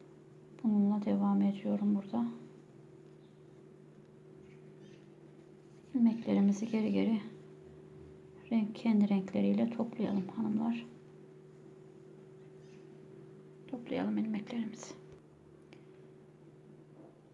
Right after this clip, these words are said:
Şu üç tane ilmeğimi ördükten sonra bu ipimle devam ediyorum. Modelimi yapıyorum. İlk ilmeğimi düz örüyorum. Sonra bu şekilde tekrar batıyorum.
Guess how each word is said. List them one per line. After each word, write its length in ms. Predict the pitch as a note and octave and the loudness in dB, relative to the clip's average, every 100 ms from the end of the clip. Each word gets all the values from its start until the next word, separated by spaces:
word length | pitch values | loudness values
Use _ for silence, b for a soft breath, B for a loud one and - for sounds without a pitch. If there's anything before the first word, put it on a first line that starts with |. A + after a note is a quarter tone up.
| - - - | -20 -20 -20
Şu 200 | - C#4+ | -12 -10
üç 240 | - - | -10 -10
tane 320 | - G3+ G3+ | 0 4 4
ilmeğimi 420 | G#3 G#3+ G#3+ G#3 G#2+ | 4 2 2 2 0
ördükten 480 | - - - A2+ | -2 -6 -2 0
sonra 560 | A2 - G#2 G#2 D#3+ A#3+ - - - B B B B B - | 0 0 2 2 2 0 -4 -12 -20 B B B B B 0
bu 60 | |
ipimle 440 | G#3+ - G#3+ G#3 G#3 | 0 4 6 6 6
devam 380 | G#3 G#3+ G#3 | 4 4 4
ediyorum. 440 | G3+ G3+ G#3+ A3+ A3+ | 4 4 0 4 6
Modelimi 480 | G#3+ - G3+ G#2 G3+ | 6 4 4 6 4
yapıyorum. 500 | - - G#3 G#3 - | 2 0 0 2 4
İlk 380 | A#3 - - | 2 0 -6
ilmeğimi 540 | A3+ G3+ G3 G3 G3+ G3+ - - - | -2 4 4 6 4 2 0 -12 -6
düz 200 | G#3 - | -4 0
örüyorum. 580 | G#3+ G#3 G3+ G3+ A#3+ - - B B B B - - | 0 2 4 4 2 -2 -10 B B B B -20 -4
Sonra 420 | A3+ G3+ G3+ A3 A3+ - - - - - - - - - - - | 2 4 6 4 0 -6 -18 -20 -20 -20 -20 -20 -20 -20 -16 -10
bu 40 | |
şekilde 600 | - G3+ - G3 G3 A3 G#3+ - - - - - - - - | -4 -4 -2 -2 0 0 -2 -6 -18 -20 -20 -20 -20 -20 -14
tekrar 460 | - G#3+ G#3+ G#3+ A3 | -8 -8 -4 -4 -2
batıyorum. 500 | G3+ G3+ G3+ F#3+ G3 | -4 -4 -2 -2 -2